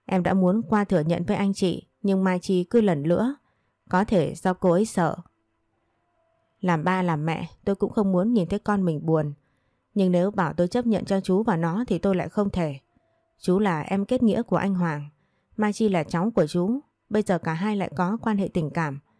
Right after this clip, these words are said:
Chú nghĩ miệng đời sẽ đánh giá chú thế nào? Rồi còn Mai Chi con bé có chịu được không? Chưa kể gia đình tôi." "Em biết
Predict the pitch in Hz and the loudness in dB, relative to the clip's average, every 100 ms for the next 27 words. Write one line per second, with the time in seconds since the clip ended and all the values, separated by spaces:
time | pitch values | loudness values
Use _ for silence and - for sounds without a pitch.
0 | _ _ _ _ _ 226 220 220 262 240 | _ _ _ _ _ 2 4 2 4 2
1 | 170 180 170 165 190 196 208 214 208 214 | 2 2 2 0 -4 -4 -4 -2 -2 0
2 | 214 254 220 175 156 156 _ _ _ _ | 0 2 0 0 -4 -8 _ _ _ _
3 | _ 196 185 175 180 208 202 220 208 208 | _ 0 2 0 2 -2 0 -2 0 0
4 | 208 185 190 240 247 240 214 165 156 196 | 0 0 -2 -2 -4 0 0 0 -2 -2
5 | 196 - _ _ _ _ - 202 185 151 | -4 -6 _ _ _ _ -2 0 0 -2
6 | 151 190 185 143 180 180 180 180 - _ | -2 -2 -2 -2 0 2 0 -4 -10 _
7 | _ _ _ _ _ _ _ - 175 196 | _ _ _ _ _ _ _ -4 0 0
8 | 247 | -2